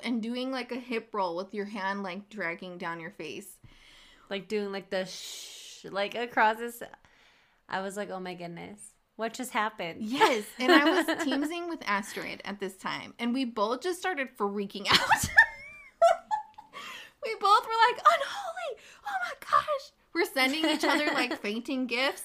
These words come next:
Speaker 1: and all this stuff, like, through Teams. <laughs>
Speaker 2: <laughs>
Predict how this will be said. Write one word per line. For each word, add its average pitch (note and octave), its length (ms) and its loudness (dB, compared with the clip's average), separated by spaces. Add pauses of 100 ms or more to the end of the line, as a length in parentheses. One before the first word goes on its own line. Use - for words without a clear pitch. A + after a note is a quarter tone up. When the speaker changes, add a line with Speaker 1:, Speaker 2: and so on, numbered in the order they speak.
Speaker 1:
and D4 100 -2
all D#4+ 100 6 (100)
this B4+ 180 -4
stuff, F4 380 6
like, F#4 180 -6
through F4 160 -6
Teams. D#4 360 -2 (380)
<laughs> - 0 -
Speaker 2:
<laughs> D#4 840 6